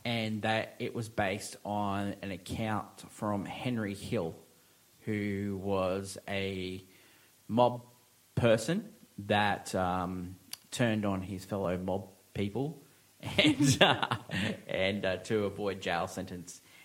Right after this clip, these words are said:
And this is his story. Uh, while he was writing this, uh, Martin Scorsese got wind of this book, and he wasn't gonna, um, do any more mob movies,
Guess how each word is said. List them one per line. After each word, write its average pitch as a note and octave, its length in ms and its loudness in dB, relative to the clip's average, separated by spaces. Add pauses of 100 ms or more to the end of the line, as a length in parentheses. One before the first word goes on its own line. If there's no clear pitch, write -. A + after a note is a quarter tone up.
And F#2+ 180 -10
this F#2+ 200 -12
is F2 100 -14
his G2 180 -10
story. G#2 300 -4 (720)
Uh, A#2 840 0 (880)
while D3 240 8
he D#3 100 8
was B2+ 140 2
writing A#2 360 6
this, A2+ 200 -6
uh, A#2 60 -2 (440)
Martin A#2 340 2
Scorsese G#2+ 540 -2
got E2+ 200 0
wind G#2+ 300 -2
of A2 60 -8
this A#2 140 -4
book, E3+ 260 -4
and A2+ 80 0
he A#2 60 0
wasn't C#3 340 0
gonna, G#2+ 240 2
um, G2 340 0
do G2 180 -2
any G#2+ 160 0
more G2+ 200 0
mob G2 360 -2
movies, F#2 520 -4